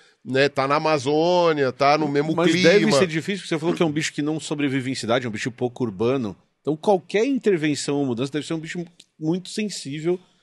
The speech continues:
Speaker 2: a esse tipo de mudança, né?
Speaker 1: É, o bicho, sei lá, é, é, eu, eu não sei explicar, eu acho que ninguém sabe, porque depois de um tempo o pessoal parou de tentar,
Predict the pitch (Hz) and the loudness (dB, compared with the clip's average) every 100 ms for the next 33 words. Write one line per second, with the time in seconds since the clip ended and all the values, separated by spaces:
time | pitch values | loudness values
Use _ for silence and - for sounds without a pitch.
0 | _ 147 156 160 160 156 151 165 123 135 | _ -6 -2 -4 -6 -10 -6 -4 -2 -4
1 | - 466 392 302 233 208 180 233 - 233 | -4 -6 -4 0 2 0 0 -4 -4 -4
2 | 226 202 - 233 196 180 135 113 117 127 | -4 -6 0 2 4 4 2 -2 -10 -2
3 | 160 156 170 175 180 185 185 214 180 - | 0 2 0 2 0 2 2 2 2 0
4 | 208 202 - 165 - 156 160 185 - 123 | 0 -2 -6 -8 -2 2 2 0 0 0
5 | 117 151 139 120 165 - 151 147 120 - | 0 -4 -4 -2 -2 0 0 -2 -6 -4
6 | 143 135 160 160 147 170 185 185 208 - | -2 0 -2 -2 -4 -4 -2 -2 -2 2
7 | 240 226 - 262 208 160 | 4 2 0 -4 0 0